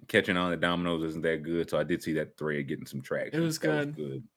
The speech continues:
Speaker 2: And it, it
Speaker 1: I,
Speaker 2: was
Speaker 1: it better be. You walked twelve miles for it. Of course you were gonna say it was good.
Speaker 2: It was only twelve bucks for the pizza and the cheese bread. So,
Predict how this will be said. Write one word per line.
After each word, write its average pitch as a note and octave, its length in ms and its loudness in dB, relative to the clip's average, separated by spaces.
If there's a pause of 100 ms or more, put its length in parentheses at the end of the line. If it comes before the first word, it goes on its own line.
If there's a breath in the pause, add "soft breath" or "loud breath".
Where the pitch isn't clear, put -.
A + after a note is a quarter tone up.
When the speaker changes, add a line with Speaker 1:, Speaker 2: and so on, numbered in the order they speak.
(460 soft breath)
Speaker 2:
And F#3+ 120 6
it, G3+ 100 6
it A3 140 6
Speaker 1:
I, A#3+ 140 12
Speaker 2:
was B3 100 12
Speaker 1:
it D#3 60 10
better C4+ 220 12
be. G#3 140 4
You D4 120 12
walked F#4 260 12
twelve F#4 260 12
miles A4 340 8
for G#3 240 8
it. F3+ 60 8
Of - 60 -6
course F#4 260 6
you D4 100 4
were B3+ 60 4
gonna A3 120 6
say G#3+ 160 6
it F3 100 4
was F3 120 2
good. C3+ 380 6
Speaker 2:
It G#3 60 12
was A3+ 160 6
only B3+ 240 6
twelve G3 480 8
bucks E3 380 6
for D#3+ 120 0
the C#3+ 100 2
pizza E3+ 600 4
and D#3+ 200 4
the D#3 80 0
cheese E3 360 0
bread. A#2 560 -2
So, C#3+ 720 4